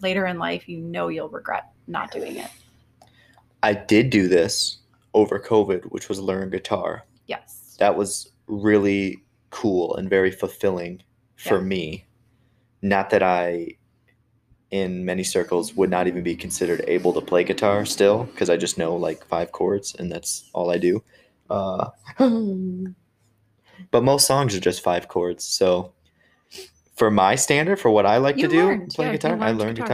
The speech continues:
Speaker 2: guitar. So
Speaker 1: Yeah, you learned guitar.
Speaker 2: going forward, I like the idea of before I'm forty because,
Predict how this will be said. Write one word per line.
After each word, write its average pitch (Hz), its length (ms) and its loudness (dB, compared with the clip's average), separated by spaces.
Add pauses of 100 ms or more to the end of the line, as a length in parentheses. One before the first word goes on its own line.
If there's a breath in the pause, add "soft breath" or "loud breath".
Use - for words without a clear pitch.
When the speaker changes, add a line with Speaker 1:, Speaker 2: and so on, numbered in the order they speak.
(100)
Speaker 2:
guitar. 98 40 -8
So 104 360 2
Speaker 1:
Yeah, 202 80 -10
you 202 60 -10
learned 202 220 -10
guitar. - 220 -10
Speaker 2:
going 185 300 4
forward, 185 380 4
I 117 100 4
like 127 300 4
the 165 140 2
idea 139 360 0
of 113 220 -2
before 117 340 -4
I'm 107 80 -6
forty 110 500 0
because, 95 680 -8